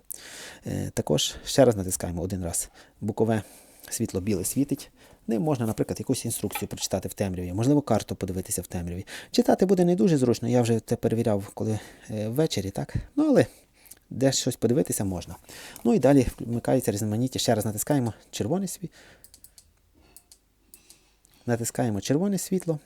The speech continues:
червона мигалочка, синє світло і перебір різноманітних мигалочок. Для чого потрібні оці мигалочки? Зараз я вам поясню. Деяк-, мені доводилося, наприклад,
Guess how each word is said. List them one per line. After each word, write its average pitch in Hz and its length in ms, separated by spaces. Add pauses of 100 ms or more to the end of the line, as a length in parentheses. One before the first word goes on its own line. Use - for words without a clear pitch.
(1200)
червона 107 360
мигалочка, 165 680 (460)
синє 202 320
світло 165 440 (180)
і 120 300
перебір 139 440 (180)
різноманітних 113 520
мигалочок. 98 300
Для 135 120
чого 262 180
потрібні 208 360
оці 110 220
мигалочки? 98 460
Зараз 120 240
я 151 60
вам 135 60
поясню. 135 460 (1160)
Деяк-, 151 220 (220)
мені 165 160
доводилося, 151 560
наприклад, 120 420